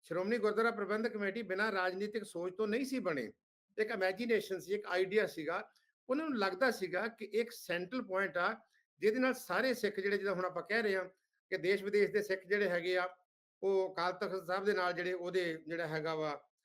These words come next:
ਇਹ, ਅਹ, ਨਾਲ ਜੁੜੇ ਹੋਏ ਆ, ਹੈ, ਉਹਨਾਂ ਨੂੰ ਸਿਰ ਨੀਵਾਂ ਕਰਦੇ ਆ, ਉਹਨਾਂ ਦੀਆਂ ਗੱਲਾਂ ਕਰਦੇ, ਰਾਦਰ ਹੁਣ ਬਾਹਰ ਤਾਂ ਜ਼ਿਆਦਾ ਕਰਦੇ ਆ। ਤੇ ਨਾਲ ਨਾਲ ਤੁਸੀਂ ਦੇਖੋ ਵੀ ਕਿਸ ਤਰੀਕੇ ਦੀ ਰਾਜਨੀਤਿਕ ਚੇਤਨਤਾ ਵਾਲੀ ਗੱਲ ਉਹਦੇ ਵਿੱਚ ਸੀਗੀ। ਸਮਾਂ ਬਦਲਦਾ ਗਿਆ ਔਰ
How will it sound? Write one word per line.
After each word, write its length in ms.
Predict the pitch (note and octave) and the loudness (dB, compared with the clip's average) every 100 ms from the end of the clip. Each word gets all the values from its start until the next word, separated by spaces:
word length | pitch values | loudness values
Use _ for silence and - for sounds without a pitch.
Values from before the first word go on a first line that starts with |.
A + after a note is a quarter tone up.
| _ - | _ 0
ਇਹ, 140 | D#3+ | 2
ਅਹ, 320 | F3 E3+ E3 G3 | 2 0 -2 -2
ਨਾਲ 160 | F3 F#3 | 0 0
ਜੁੜੇ 300 | E3 F3+ G3 | 2 6 6
ਹੋਏ 280 | F3 F#3+ F#3 | 6 4 4
ਆ, 200 | E3 E3 _ _ _ _ _ - | 0 -6 _ _ _ _ _ -2
ਹੈ, 200 | F3+ G3 | 0 0
ਉਹਨਾਂ 240 | F3 F#3 | 0 -2
ਨੂੰ 80 | G3+ | -2
ਸਿਰ 220 | G3 F#3 | 0 0
ਨੀਵਾਂ 280 | F#3 F#3+ F#3+ | 2 0 0
ਕਰਦੇ 380 | F3+ E3+ D#3+ F3+ | -2 -4 0 0
ਆ, 200 | E3 D#3 _ _ _ | 0 -4 _ _ _
ਉਹਨਾਂ 160 | F#3 F#3+ | -4 0
ਦੀਆਂ 120 | F#3+ | 0
ਗੱਲਾਂ 260 | D#3+ F3 | 0 0
ਕਰਦੇ, 240 | F#3+ F3+ G3 | 0 0 2
ਰਾਦਰ 180 | G#3 G#3+ | 2 2
ਹੁਣ 160 | G#3 | 0
ਬਾਹਰ 220 | E3 F#3+ | 0 0
ਤਾਂ 140 | G#3+ A3+ | 0 -2
ਜ਼ਿਆਦਾ 340 | E3 E3 F#3+ | 0 2 2
ਕਰਦੇ 400 | G#3 E3 C#3 D3 | 2 -2 0 2
ਆ। 180 | C#3+ G3+ - _ _ _ _ _ - | 2 -2 -10 _ _ _ _ _ 0
ਤੇ 120 | B3 | 2
ਨਾਲ 360 | G3 G3 C#4 | 4 6 6
ਨਾਲ 180 | C#4 C#4 | 6 4
ਤੁਸੀਂ 320 | A#3 A3 B3+ | 2 -2 0
ਦੇਖੋ 280 | A#3+ A#3+ A#3+ | 0 0 0
ਵੀ 100 | B3 | -2
ਕਿਸ 240 | B3 B3 B3 | 0 0 0
ਤਰੀਕੇ 320 | B3 A3+ A#3 | -2 -2 -2
ਦੀ 100 | A#3 | 2
ਰਾਜਨੀਤਿਕ 460 | G3 F#3 G#3 A3 | 2 2 -2 -4
ਚੇਤਨਤਾ 440 | G3+ G3+ G3 G#3+ A3 | -2 -2 -2 0 2
ਵਾਲੀ 240 | A3 G#3+ | 4 4
ਗੱਲ 140 | G#3+ G#3+ | 4 2
ਉਹਦੇ 120 | A3 | 2
ਵਿੱਚ 180 | G#3 G3+ | 0 0
ਸੀਗੀ। 360 | G3+ F#3 F#3 - _ _ _ | -2 0 -2 -6 _ _ _
ਸਮਾਂ 300 | F3 F3 G3+ | -2 0 2
ਬਦਲਦਾ 380 | F#3+ F#3+ F#3+ F#3+ | 2 0 0 0
ਗਿਆ 300 | F#3 F3 E3 - _ _ _ _ _ _ _ | 2 0 -4 -12 _ _ _ _ _ _ _
ਔਰ 280 | F3 F#3+ F#3+ | 0 2 4